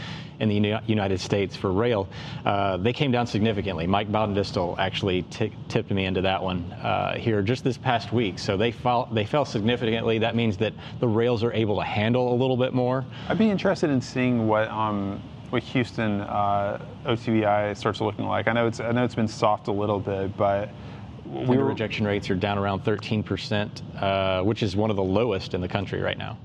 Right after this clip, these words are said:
Speaker 2: Right. I, I just think that's fascinating because w-, I was, we were looking at some of the import data by consignee,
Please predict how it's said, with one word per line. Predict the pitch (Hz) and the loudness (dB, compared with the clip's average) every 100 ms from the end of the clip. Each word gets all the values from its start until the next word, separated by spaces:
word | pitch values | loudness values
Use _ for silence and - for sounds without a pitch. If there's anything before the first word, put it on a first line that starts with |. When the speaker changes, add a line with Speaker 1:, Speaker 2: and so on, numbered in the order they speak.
| - | -2
Speaker 2:
Right. | 113 107 101 101 101 - - - - | 2 2 2 -4 -10 -12 -12 -12 -10
I, | - 151 156 | -8 0 0
I | |
just | 143 - | 0 2
think | 202 | 2
that's | 135 | 4
fascinating | 135 135 123 110 | 2 0 0 0
because | 117 117 | 2 2
w-, | 120 104 | 2 4
I | 127 | 2
was, | 151 139 | 2 2
we | 127 127 143 | 2 4 4
were | 143 | 4
looking | 143 147 147 | 4 2 2
at | 123 | 2
some | 139 | 4
of | 117 | 2
the | 110 | 2
import | 107 107 104 | 2 2 2
data | 104 104 | 2 2
by | 101 98 | 2 0
consignee, | 98 107 104 - 104 101 101 101 104 | 0 0 0 0 0 0 0 0 -2